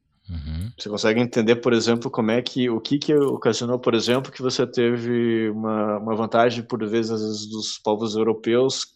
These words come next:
Speaker 2: terem algum tipo de dominação, às vezes, na África ou no, no Oriente Médio, Índia, né? Você tem questões ali que não são só, eh, históricas, às vezes você tem alguma vantagem geográfica ou de algum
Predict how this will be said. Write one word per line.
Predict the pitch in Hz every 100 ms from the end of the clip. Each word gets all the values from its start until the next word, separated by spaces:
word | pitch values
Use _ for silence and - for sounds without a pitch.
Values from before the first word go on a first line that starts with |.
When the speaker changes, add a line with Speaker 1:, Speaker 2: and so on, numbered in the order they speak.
| _
Speaker 2:
terem | 117
algum | 117 110
tipo | 117 -
de | 120
dominação, | 113 113 113 113 - 117
às | 113
vezes, | 110 104
na | 107 104 113
África | 107 - - 101
ou | 104 110
no, | 104 101 - _ - _
no | 110
Oriente | 104 101
Médio, | 107 110 110 98 95
Índia, | 104 117 113 101 95 98 92 92 - -
né? | 95 98 _ - - - _ _
Você | -
tem | 104 110 113 127
questões | - 117 - 120 117
ali | 117 123
que | 135
não | 120
são | 117 123 127
só, | - 120 117 117 110 110
eh, | 104 101 -
históricas, | - - 113 113 104 92
às |
vezes | 98 101
você | -
tem | 117
alguma | 110 120 113
vantagem | 120 117 107 110 107
geográfica | 107 104 110 123 104 - - 101
ou | 104
de | 107
algum | 107 107 107 110 110